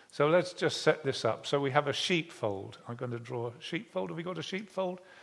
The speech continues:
There's a sheepfold. And there's sheep in it. And it has a door or a gate, which I have symbolized like that.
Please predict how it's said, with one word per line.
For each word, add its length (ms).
There's 220
a 40
sheepfold. 640
And 300
there's 440
sheep 360
in 100
it. 340
And 120
it 100
has 260
a 120
door 440
or 220
a 80
gate, 520
which 260
I 280
have 140
symbolized 640
like 240
that. 420